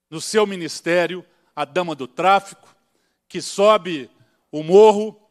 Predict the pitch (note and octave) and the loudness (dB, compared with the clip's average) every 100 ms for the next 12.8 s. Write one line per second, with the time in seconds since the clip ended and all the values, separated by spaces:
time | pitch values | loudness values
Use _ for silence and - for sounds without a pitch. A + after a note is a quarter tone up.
0 | _ _ F#3 G3+ - B3 A3 A3+ G3+ - | _ _ -12 -12 -2 -2 0 -6 -6 -10
1 | - A3+ G#3 G#3+ - _ _ - G3+ F#3+ | -6 -2 0 -2 -6 _ _ -12 -4 -4
2 | D#3 C3 G3 F3+ F#3 - _ - G3+ F#3+ | -4 -6 -8 -8 -12 -18 _ -2 0 2
3 | G3+ G#3 G3+ _ _ - F#3+ F#3+ - F#3+ | 0 -2 -8 _ _ -14 -12 -10 -4 -4
4 | E3+ E3 F3 F3 - E3+ E3+ D#3+ - - | -4 -2 -2 -2 -4 -2 -2 -6 -10 -20
5 | _ _ _ C4 C4 C4 A3+ F#3+ - E3+ | _ _ _ 0 0 -2 0 -2 -4 -8
6 | E3+ - - _ _ _ F#3+ F3+ - F#3 | -8 -12 -20 _ _ _ -6 -6 -6 -6
7 | F3 D#3 - E3+ D#3+ - D#3 D3+ D3 - | -6 -8 -10 -12 -12 -10 -4 -4 -4 -14
8 | - _ _ _ C#3 C#3+ D#3 C#3 C3+ D#3+ | -20 _ _ _ -4 -2 0 -2 -8 -6
9 | D3 - F#3+ F3 D3+ B2+ D3+ D3+ - C3+ | -8 -6 -6 -4 -4 -4 -6 -8 -12 -10
10 | C3+ C#3+ C#3 C#3 B2 A2+ C3+ B2+ - _ | -8 -10 -14 -12 -14 -12 -14 -16 -20 _
11 | _ C#3 A#2+ C3 C3 B2 B2 A#2 A#2 C3 | _ -18 -10 -8 -8 -10 -12 -12 -12 -10
12 | D#3+ G#3+ - G#3+ F#3 D#3+ G3 G#3+ | -6 -6 -6 -6 -4 -6 -8 -10